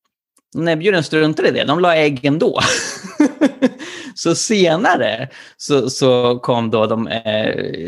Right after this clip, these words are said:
f-, ja, zoologer i Europa att inse att, eh,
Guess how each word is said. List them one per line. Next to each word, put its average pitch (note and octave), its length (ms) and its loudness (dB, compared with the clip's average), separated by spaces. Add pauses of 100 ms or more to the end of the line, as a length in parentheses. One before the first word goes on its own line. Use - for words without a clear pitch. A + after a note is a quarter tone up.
(300)
f-, - 140 -16 (200)
ja, A2 260 0
zoologer A#2+ 600 2
i A2+ 260 -2
Europa A2+ 400 -2
att A2+ 220 -2
inse B2+ 600 0 (500)
att, A2 300 -8
eh, G#2 120 -2